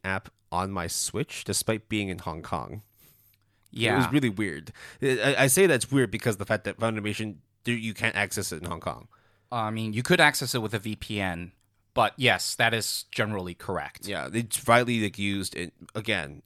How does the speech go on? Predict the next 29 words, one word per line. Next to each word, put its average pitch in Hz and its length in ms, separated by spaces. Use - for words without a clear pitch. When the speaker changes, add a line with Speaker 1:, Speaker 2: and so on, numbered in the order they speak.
Speaker 1:
English-speaking 104 540
countries. 78 460
You 76 80
can 76 240
use 135 240
it 139 120
in 127 100
Ho-, 113 240
in, 104 160
in, 107 240
in 110 140
the 117 80
U 92 240
S, 80 320
in 104 140
Canada, 85 600
in 135 140
the 143 80
U 123 160
K, 85 440
Australia, 90 440
Australia 113 380
as 101 100
well, 120 320
um, 95 420
but 101 140
not 92 180
Hong 80 120
Kong. 55 220